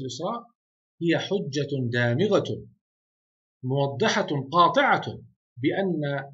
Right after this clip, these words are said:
القول الذي نصرته في تفسير هذه الآية في سورة الإسراء هو القول الصواب، هو القول الصحيح، وهو قول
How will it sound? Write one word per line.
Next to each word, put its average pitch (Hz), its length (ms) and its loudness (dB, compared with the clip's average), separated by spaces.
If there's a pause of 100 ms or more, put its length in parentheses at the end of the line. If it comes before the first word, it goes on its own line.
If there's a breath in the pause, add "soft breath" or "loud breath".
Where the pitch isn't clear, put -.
(640)
القول 151 440 2
الذي 151 300 2
نصرته 135 640 -2
في 120 100 -6
تفسير 135 340 -4
هذه 131 260 -2
الآية 123 240 -4
في - 120 -16
سورة 147 220 -8
الإسراء 160 340 -10
هو 202 120 -2
القول 131 260 -4
الصواب، - 360 -8 (320)
هو 92 80 -4
القول 120 220 -6
الصحيح، 123 380 -6
وهو 170 220 -2
قول 156 440 -2